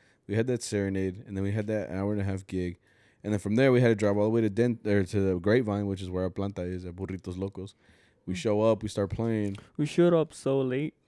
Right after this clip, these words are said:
Speaker 1: Yeah, like,
Speaker 2: 'Cause
Speaker 1: we
Speaker 2: I,
Speaker 1: showed up late.
Speaker 2: I remember I was texting my boss, uh, like, on Tuesday.
Speaker 1: Uh-huh.
Speaker 2: And then he's like, "Hey, by the way, there's a,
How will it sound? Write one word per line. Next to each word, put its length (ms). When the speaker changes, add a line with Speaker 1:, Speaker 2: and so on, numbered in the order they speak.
Speaker 1:
Yeah, 180
like, 80
Speaker 2:
'Cause 140
Speaker 1:
we 100
Speaker 2:
I, 60
Speaker 1:
showed 180
up 140
late. 100
Speaker 2:
I 60
remember 840
I 80
was 240
texting 340
my 140
boss, 640
uh, 340
like, 300
on 160
Tuesday. 540
Speaker 1:
Uh-huh. 340
Speaker 2:
And 160
then 100
he's 120
like, 140
"Hey, 180
by 180
the 140
way, 220
there's 260
a, 340